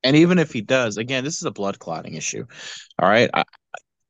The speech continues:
remember what we saw that happened in, um, the game in England where the gentleman, where the,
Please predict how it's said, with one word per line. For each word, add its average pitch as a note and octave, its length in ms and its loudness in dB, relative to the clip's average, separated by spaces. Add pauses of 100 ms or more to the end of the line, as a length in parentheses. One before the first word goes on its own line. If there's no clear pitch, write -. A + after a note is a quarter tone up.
(440)
remember G#3+ 460 8
what G3+ 140 6
we D3 100 4
saw B2 300 6
that A2+ 160 2
happened G#2+ 560 0
in, G2 580 -2
um, G2 420 -2
the G2 120 -6
game G2 440 -2
in F#2 200 -4
England A2+ 400 -4
where G#2 160 -2
the G2+ 100 0
gentleman, G2+ 520 -2
where G#2 180 0
the, F#2 340 -2